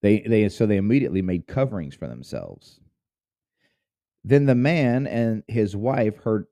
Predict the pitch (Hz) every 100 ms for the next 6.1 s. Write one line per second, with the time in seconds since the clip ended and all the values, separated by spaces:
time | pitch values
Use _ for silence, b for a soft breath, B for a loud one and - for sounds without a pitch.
0 | - 90 - - 113 139 127 92 95 117
1 | 160 160 - _ - 101 101 104 104 92
2 | 113 95 82 90 101 - 104 98 90 87
3 | 98 117 139 139 98 90 95 90 82 82
4 | 92 117 101 57 62 82 - _ _ _
5 | _ - 101 95 - 82 80 82 90 107
6 | 120